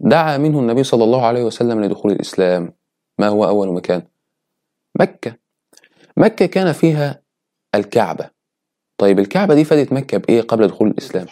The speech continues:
كل العرب يمكن كل سنة مرة أو أكتر كمان بيجوا إلى الكعبة ويطوفوا حواليها، فهيروحوا لمكة، يعني هيروحوا لها. فموضوع الكعبة ده فادهم في إن خلى ليهم التجارة آمنة.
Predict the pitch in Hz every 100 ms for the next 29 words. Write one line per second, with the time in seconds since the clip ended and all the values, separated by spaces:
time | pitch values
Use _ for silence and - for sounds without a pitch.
0 | - 156 147 113 117 127 104 - _ _
1 | _ _ _ 95 104 110 - 151 131 147
2 | 135 135 135 - 101 - - 120 - 123
3 | 151 - - 208 107 131 117 113 131 127
4 | - _ _ _ 101 104 139 131 107 101
5 | 110 - 95 92 110 - 131 135 143 156
6 | 131 147 151 147 147 117 98 - - -
7 | _ - 123 127 135 196 180 180 180 151
8 | 165 - 151 151 151 135 113 107 104 -
9 | 151 135 143 135 117 104 123 120 95 95
10 | 98